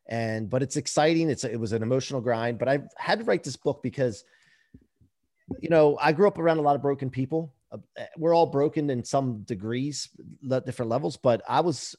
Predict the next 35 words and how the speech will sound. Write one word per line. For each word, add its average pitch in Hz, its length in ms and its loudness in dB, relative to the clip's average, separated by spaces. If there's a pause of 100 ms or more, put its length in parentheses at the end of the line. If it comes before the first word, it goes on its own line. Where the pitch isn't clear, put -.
in 139 100 -4
a 123 60 -2
situation 127 640 -2
where 110 120 -2
there 107 80 -6
was 98 80 -6
a 113 60 -6
lot 127 180 0
of 127 60 -8
drug 123 220 0
addicts, 120 320 0
a 107 60 -6
lot 123 180 0
of 107 180 -4 (160)
alcoholics, 123 840 -2 (140)
um, 95 440 -10 (240)
a 98 40 -6
lot 139 120 0
of 113 140 -4
jealousy, 127 800 -4 (200)
envy. 135 480 0 (260)
You 131 80 -8
know, 143 60 4
I 143 80 4
came 180 220 0
from 180 120 -2
a 147 80 0
broken 156 320 2
home. 147 260 0
I 123 80 0
don't 135 140 -2
remember 135 300 -2
my 117 120 -2
parents 127 360 -4
together. 85 380 -8